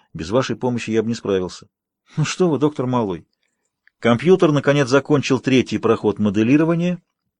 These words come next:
На экране появилась карта хромосом образца кукурузы, посаженного на опытном поле в Африке. Все хромосомы были чёрными, кроме одной, выделенной белым цветом.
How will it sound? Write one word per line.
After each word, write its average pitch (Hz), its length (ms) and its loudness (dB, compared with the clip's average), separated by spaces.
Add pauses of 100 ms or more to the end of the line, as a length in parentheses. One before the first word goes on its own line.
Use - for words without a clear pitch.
(680)
На 107 220 0
экране 175 400 2
появилась 139 500 2
карта 143 440 -2
хромосом 117 680 0
образца 110 480 0
кукурузы, 151 500 -2
посаженного 127 540 -2
на 117 140 2
опытном 117 340 -4
поле 117 240 -2
в 104 60 -2
Африке. - 440 -8 (1160)
Все 147 240 2
хромосомы 139 460 2
были 131 200 2
чёрными, 185 560 2
кроме 147 300 0
одной, 139 560 -2 (180)
выделенной 127 480 0
белым 123 300 -2
цветом. - 400 -6